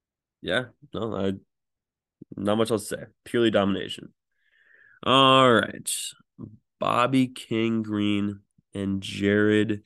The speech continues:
Gordon. So, this fight ended in the first round due to a head clash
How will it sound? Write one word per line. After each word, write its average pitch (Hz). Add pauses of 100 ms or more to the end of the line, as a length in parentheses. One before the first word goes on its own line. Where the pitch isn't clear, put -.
(680)
Gordon. 98 (1160)
So, - (1800)
this 110
fight 143
ended 123
in 120
the 107
first 107
round 101 (1700)
due 104
to 98 (1080)
a 95
head 101
clash 123